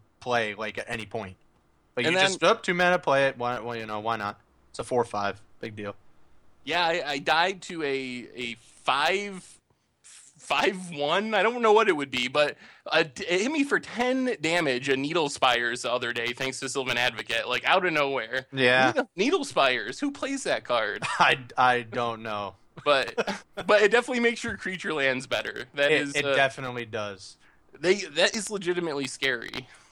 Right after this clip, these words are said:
Speaker 1: It is.
Speaker 2: So.
Speaker 1: But, uh, what do you think, Richard? What, what's gonna be your, your big, uh, your big hit and big miss for the Pro Tour? I'm interested.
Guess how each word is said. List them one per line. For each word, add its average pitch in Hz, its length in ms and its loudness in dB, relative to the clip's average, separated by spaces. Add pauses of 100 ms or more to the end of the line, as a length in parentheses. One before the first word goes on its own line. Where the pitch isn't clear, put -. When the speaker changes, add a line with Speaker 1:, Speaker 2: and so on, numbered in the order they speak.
(600)
Speaker 1:
It 127 100 -4
is. 123 340 -4 (400)
Speaker 2:
So. 123 340 -4 (320)
Speaker 1:
But, 113 240 -4 (320)
uh, 170 140 6
what 175 160 2
do 294 60 0
you 247 140 0
think, 120 260 -4
Richard? 120 320 -2
What, 147 260 0
what's 175 200 0
gonna 202 180 -2
be 190 200 -2
your, 165 480 4 (580)
your 135 300 -2
big, 120 280 2
uh, 113 260 6
your 127 140 0
big 120 200 0
hit 120 200 2
and 110 140 -12
big 107 160 -2
miss 104 420 -10 (220)
for - 120 -6
the 113 80 -6
Pro 104 200 -6
Tour? 104 320 -8 (720)
I'm 131 100 -4
interested. 131 400 -6